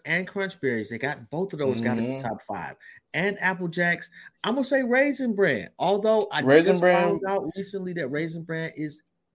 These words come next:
Speaker 1: hella unhealthy.
Speaker 2: I didn't know that. My mom used to always buy it thinking it was healthy 'cause they had the one with the, uh, the oats in it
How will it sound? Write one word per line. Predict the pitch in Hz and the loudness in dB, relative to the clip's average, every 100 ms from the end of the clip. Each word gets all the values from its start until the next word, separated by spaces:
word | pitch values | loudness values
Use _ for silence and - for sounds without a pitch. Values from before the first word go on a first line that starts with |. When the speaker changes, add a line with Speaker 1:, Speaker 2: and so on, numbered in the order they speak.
| - 180 | -20 -4
Speaker 1:
hella | 214 214 208 | 0 0 0
unhealthy. | 208 214 220 233 233 196 117 - _ _ _ _ _ _ _ _ | -4 -2 0 -2 -4 -6 -8 -10 _ _ _ _ _ _ _ _
Speaker 2:
I | 101 123 | 4 6
didn't | 120 | 6
know | 120 117 | 4 4
that. | 92 | 2
My | - 127 | 2 4
mom | 156 160 147 | 8 8 6
used | 135 | 8
to | |
always | 135 131 | 10 10
buy | 127 131 | 10 10
it | 127 | 10
thinking | 131 127 | 4 0
it | |
was | 120 117 | 0 2
healthy | 143 120 | 0 0
'cause | 120 | 0
they | 117 | 6
had | 131 131 | 10 10
the | 123 | 10
one | 123 139 | 8 8
with | 135 127 | 8 4
the, | 120 | 4
uh, | 131 131 127 | 8 8 8
the | 117 107 | 6 6
oats | 143 151 | 6 6
in | 170 | 0
it | 160 | 0